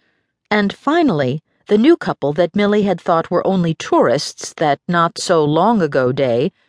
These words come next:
when Callum had discovered the shop ruined and Davina missing. The couple, now known to be the Hendersons, had moved into one of the abandoned homes that cropped up when home prices soared, presumably after purchasing it.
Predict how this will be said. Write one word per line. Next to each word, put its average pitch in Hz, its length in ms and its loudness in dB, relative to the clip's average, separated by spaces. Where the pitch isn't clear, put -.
when 190 200 0
Callum 226 380 0
had 202 180 2
discovered 170 540 -2
the 156 80 -4
shop 165 380 -4
ruined 180 500 0
and 160 160 0
Davina 180 380 -2
missing. 160 480 -4
The 254 100 0
couple, 151 480 -2
now 190 300 0
known 175 380 0
to 190 100 -6
be 147 160 -2
the 131 120 -2
Hendersons, 143 840 -4
had 226 200 0
moved 277 360 2
into 214 220 0
one 196 240 0
of 220 60 0
the 185 160 2
abandoned 180 580 0
homes 156 560 -4
that 147 200 -4
cropped 175 400 0
up 147 200 -2
when 147 180 -2
home 214 300 -2
prices 151 460 -4
soared, 185 460 0
presumably 214 680 0
after 160 300 -2
purchasing 165 560 -4
it. 117 220 -6